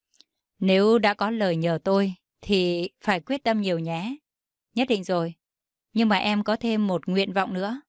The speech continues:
"Này, cậu Hoàng, cô đừng có gọi em xa lạ thế có được không?" "Cậu là đang được voi đòi hai bà Trưng đó hả?" "À, không dám đâu cô, chỉ là thêm nguyện vọng nho nhỏ thôi mà." "Nói đi."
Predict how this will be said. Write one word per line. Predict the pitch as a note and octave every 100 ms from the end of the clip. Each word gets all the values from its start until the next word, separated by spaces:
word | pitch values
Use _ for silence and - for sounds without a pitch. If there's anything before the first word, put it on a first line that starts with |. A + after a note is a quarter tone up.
| _ _ _ _ _ _
"Này, | F#3+ F3+ F3 D3 _
cậu | - E3+
Hoàng, | F3+ E3 D#3+ _ _ _ _ _ _ _
cô | A#3
đừng | G3+ F3+
có | E3 E3+ A#3
gọi | A3 -
em | G3+ G3
xa | - G#3
lạ | G3 F#3
thế | F#3 G3+
có | A3+
được | F#3+
không?" | F#3+ F#3+ F#3+ - _ _ _ _ _ _ _
"Cậu | G#3+ G3 F#3
là | F3+ F#3
đang | F3+ A3
được | G3 E3
voi | G3 G3 G3 G3 -
đòi | G3 F3
hai | E3 G#3+ G#3+
bà | F#3
Trưng | C#3+ G#3+
đó | G3 G3
hả?" | A3+ C#3+ - _ _ _ _ _ _ -
"À, | G3 G3+ F#3 F3+
không | A3+ G#3
dám | G3+
đâu | A3+ G#3+
cô, | G#3 G3+ G3 - _ -
chỉ | G#3
là | F#3+
thêm | F3+ A3 A3
nguyện | A3 G3
vọng | F#3 F#3+ G3+
nho | A3+
nhỏ | A3+ G3+ D#3+
thôi | G3+
mà." | G#3 E3+ E3+ _ _ _ _ _ -
"Nói | F#3+
đi." | G#3 F#3+